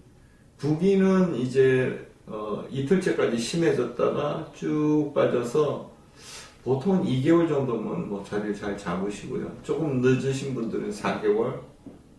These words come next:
좀 더 늦으면 육 개월, 그리고 아주 늦는 분들은 한 팔 개월까지도 보거든요. 근데 피멍은 우리가 보면 피멍이 들면은 처음에는 보랏빛으로 보여요.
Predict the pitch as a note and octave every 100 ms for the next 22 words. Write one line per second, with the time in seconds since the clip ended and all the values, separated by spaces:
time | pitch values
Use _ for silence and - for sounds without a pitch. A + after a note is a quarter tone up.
0 | - - D3+ D3+ C3+ A#2+ A2 A2 A#2 D#3
1 | D3+ D3+ A2 F#2+ - - - - - -
2 | - - - - A2 G#2 - G2+ C3 D3+
3 | A#2+ A#2 A#2 G#2+ G#2 F#2 - - E3+ D#3
4 | C#3+ G#2+ F#2 F#2 - - F#2+ F2+ - F2+
5 | - - - - - - - - - -
6 | D3 E3 - - A3+ F#3 C3 D#3+ E3 D3
7 | D3+ C3 G2+ F#2 - - - _ - -
8 | - - C3+ D#3 E3+ D3+ C#3 C#3 C#3 C3+
9 | C3 - G3 F#3+ F3+ D#3+ C3+ B2+ B2 C3
10 | C3 - F#3 F3+ E3 C#3+ C#3 C#3+ C#3+ C#3
11 | - - B2+ D#3 E3 - C3+ - C#3 F#2
12 | - - - -